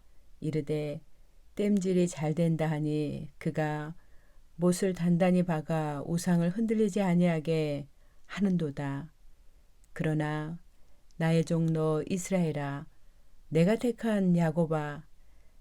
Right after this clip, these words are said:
나의 벗 아브라함의 자손아,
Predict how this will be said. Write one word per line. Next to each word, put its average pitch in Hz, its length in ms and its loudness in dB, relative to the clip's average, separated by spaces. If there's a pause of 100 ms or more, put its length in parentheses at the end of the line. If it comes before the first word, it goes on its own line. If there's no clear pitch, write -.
나의 170 400 4
벗 160 340 2 (280)
아브라함의 160 720 2
자손아, 151 720 -4